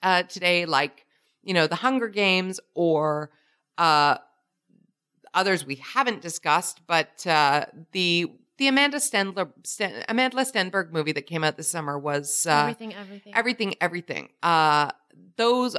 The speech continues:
Speaker 1: are movies where certainly that was not in award show contention, but there's, you know, it's being treated with seriousness.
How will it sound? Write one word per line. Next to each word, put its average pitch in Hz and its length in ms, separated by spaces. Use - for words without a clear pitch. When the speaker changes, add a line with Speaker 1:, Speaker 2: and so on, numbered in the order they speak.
Speaker 1:
are 180 220
movies 175 440
where 151 540
certainly 196 380
that 165 220
was 160 140
not 147 340
in 156 240
award 160 440
show 151 260
contention, 156 640
but 170 160
there's, 196 400
you 247 120
know, 233 60
it's 226 140
being 254 180
treated 226 380
with 160 160
seriousness. 208 800